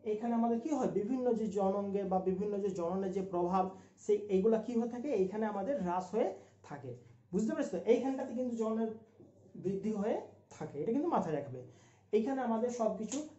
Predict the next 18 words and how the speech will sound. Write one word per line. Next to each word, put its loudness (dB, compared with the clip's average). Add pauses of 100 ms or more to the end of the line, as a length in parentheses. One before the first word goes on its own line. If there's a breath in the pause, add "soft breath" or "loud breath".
হ্রাস -2
হয়ে -2
থাকে, -4
আস্তে -4
আস্তে -4
আস্তে -4
আমাদের 0
শরীরে 0
যে, 2 (240 loud breath)
আহ, -4 (720)
আকৃতি, -2 (260)
সেই -2
শরীরের 6
আকৃতিও 0
আমাদের 0 (360 loud breath)
কি -2
হতে 4
থাকে? -2